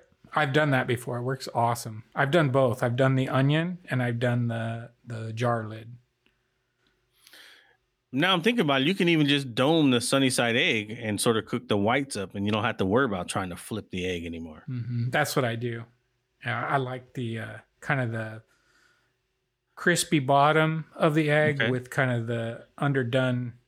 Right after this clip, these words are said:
Speaker 1: egg on top. Not underdone, but, uh, you know what
Speaker 2: The
Speaker 1: I'm
Speaker 2: yolk.
Speaker 1: saying.
Speaker 2: You want
Speaker 1: Like
Speaker 2: runny
Speaker 1: the
Speaker 2: yolk.
Speaker 1: Yeah, kind of the poached egg
Speaker 2: Yeah.
Speaker 1: on top. I love that.
Speaker 2: With some buttery steakhouse on it.
Speaker 1: Man.
Speaker 2: <sighs> Oh,
Speaker 1: Yes.
Speaker 2: there you go. I'm getting hungry.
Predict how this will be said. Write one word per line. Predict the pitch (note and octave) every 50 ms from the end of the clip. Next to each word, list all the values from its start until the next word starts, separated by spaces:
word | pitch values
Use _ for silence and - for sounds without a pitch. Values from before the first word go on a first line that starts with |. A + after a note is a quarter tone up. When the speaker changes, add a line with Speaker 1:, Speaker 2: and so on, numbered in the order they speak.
| _ _ _ -
Speaker 1:
egg | - C3 B2 A#2+ B2+
on | B2+ B2 A#2+ A#2
top. | - - C3 B2+ C3+
Not | D#3+ D#3 C#3+ C3+
underdone, | C3 B2 A#2 A2+ G#2 G#2 A#2+ A2 G#2+ G#2 G#2+ G#2+
but, | - A2+ A#2 - _ - - A2+
uh, | G#2+ G#2+ A2 A2+ -
you | E3 D3+
know | D3
what | C3 A#2+ G#2+
Speaker 2:
The | G2+ B2 D3
Speaker 1:
I'm | D#3+
Speaker 2:
yolk. | C3
Speaker 1:
saying. | A2+ -
Speaker 2:
You | A2+ A#2 C#3
want | D#3 D3+ A#2+
Speaker 1:
Like | B2+
Speaker 2:
runny | C3 B2+ B2
Speaker 1:
the | A2+ B2
Speaker 2:
yolk. | C3 C#3 B2 - - - - - - - -
Speaker 1:
Yeah, | - F#3 E3+ E3 D#3+ D#3 D3 C3+
kind | - E3+ D#3
of | C#3+ B2
the | B2
poached | B2 - - D3+ C#3 C#3 C#3 - - - - - - _ _ _ _ _ _ _ _ _ - - _ _ _ _ _ _ _ _ _ _ _ -
egg | - G#2+ G#2+ G#2+ G2+ F#2
Speaker 2:
Yeah. | C3+ C3
Speaker 1:
on | C3 B2+ A#2+
top. | - - C#3 C3+ C#3 C3+ - -
I | A#2
love | A#2 A#2 A2+ A2+ A2
that. | G#2+ A2 A2+ - - - _ _ _ _ _ -
Speaker 2:
With | - C3+ C3+
some | - A#2+ G#2+
buttery | A#2+ C3 C3+ C3 B2+ A#2+
steakhouse | - - C3+ C3+ - C3+ C#3 C3 -
on | C#3+ C#3 C#3+
it. | D3 C#3 - - - - _ _ _ _
Speaker 1:
Man. | C#3 B2+ A#2 B2 B2+ C3+ C3+ C3 A2+ G#2
Speaker 2:
<sighs> | - - - - - - - - - - _ _ _ _ _ -
Oh, | A#2 C3+ F3 F#3 D3+ B2 G#2+ A2
Speaker 1:
Yes. | G#2+ G#2+ G#2+ G#2+ - - - _ _ _ _ _ _ _ _ _ _ _ _ -
Speaker 2:
there | B2 B2+ C#3+ D3+
you | D3
go. | C#3 E3 F3+ F3 E3 D3+ A#2+
I'm | B2 B2+
getting | B2 C#3+ D3 D#3
hungry. | D#3 E3+ F#3+ F#3 E3 D#3 C#3+ B2+ -